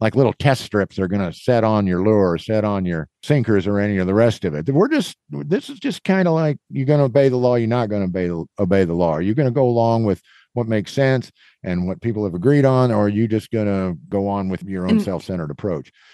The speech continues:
Speaker 2: And that's
Speaker 1: Uh,
Speaker 2: very true. I mean, the, the wardens in Maine, they have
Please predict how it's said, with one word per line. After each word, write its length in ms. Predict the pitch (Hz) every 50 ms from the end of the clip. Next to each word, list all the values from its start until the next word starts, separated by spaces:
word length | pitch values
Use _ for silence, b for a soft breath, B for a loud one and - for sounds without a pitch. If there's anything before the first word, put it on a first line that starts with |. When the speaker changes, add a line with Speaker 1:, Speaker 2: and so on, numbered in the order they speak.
| b
Speaker 2:
And 180 | 254 254 262 262
that's 240 | 262 269 269 269 269
Speaker 1:
Uh, 20 |
Speaker 2:
very 280 | 254 240 226 226 208 190
true. 320 | - - 214 190 180 175
I 100 | 175 175
mean, 300 | 180 190 190 185 180 185
the, 320 | 190 190 190 190 185 180 -
the 120 | 190 202
wardens 520 | 202 202 214 226 233 233 240 240 240 226 220
in 160 | 220 208 208
Maine, 460 | 202 202 202 202 202 202 202 196 -
they 260 | - 180 208 208 214 214
have 520 | 190 208 202 190 185 180 180 175 170 -